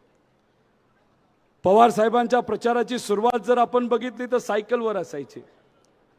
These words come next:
त्यांचे त्या काळातले जे कोणी कार्यकर्ते त्यांच्याबरोबर प्रचारासाठी फिरायचे, पवार साहेब अजूनपर्यंत त्यांना विसरलेले नाहीत. तिथून सुरू झालेला प्रवास,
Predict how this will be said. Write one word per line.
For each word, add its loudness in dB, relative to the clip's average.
त्यांचे 2
त्या 4
काळातले 2
जे 0
कोणी -4
कार्यकर्ते 0
त्यांच्याबरोबर 6
प्रचारासाठी 0
फिरायचे, -2
पवार 2
साहेब -2
अजूनपर्यंत -4
त्यांना -4
विसरलेले 0
नाहीत. -2
तिथून 4
सुरू 2
झालेला 4
प्रवास, -6